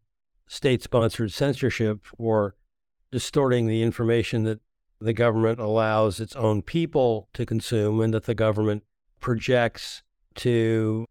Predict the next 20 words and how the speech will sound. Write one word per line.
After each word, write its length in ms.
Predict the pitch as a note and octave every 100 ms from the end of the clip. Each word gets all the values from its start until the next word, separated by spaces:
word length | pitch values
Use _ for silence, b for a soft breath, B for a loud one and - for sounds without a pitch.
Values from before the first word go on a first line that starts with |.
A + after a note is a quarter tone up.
| _ -
the 220 | B2 A#2
rest 340 | A2+ A#2 -
of 100 | A#2+
the 80 | G#2+
world 600 | G#2 C#3 B2+ A2 G#2+ G#2+
through 540 | - A2+ G#2+ G#2+ G#2+ A2+ _
their 480 | A2+ G#2+ G#2 G#2 A#2 _ _ _ -
global 520 | B2 A#2+ A2+ G#2 G2 _ _ -
discourse 600 | C3 - - A2+ A2+ -
power. 600 | - C#3 D3 A#2+ G#2 A2+ - _ _ _ _
Uh, 260 | A#2 A2+ A2+
and 200 | B2 B2
I 140 | B2 A2+
think 280 | B2+ A#2 - _
that 360 | D3+ A#2+ A2+ G#2
that 320 | A#2+ A2+ A#2 - _ _ -
regime 720 | C3 A#2 A2 C3 B2+ B2 A#2+
of 420 | A#2 A2 A2 G#2+ _ _ _
censored 480 | - C3 A#2 A#2+ A2
information 720 | G#2 B2 A#2 B2+ - A2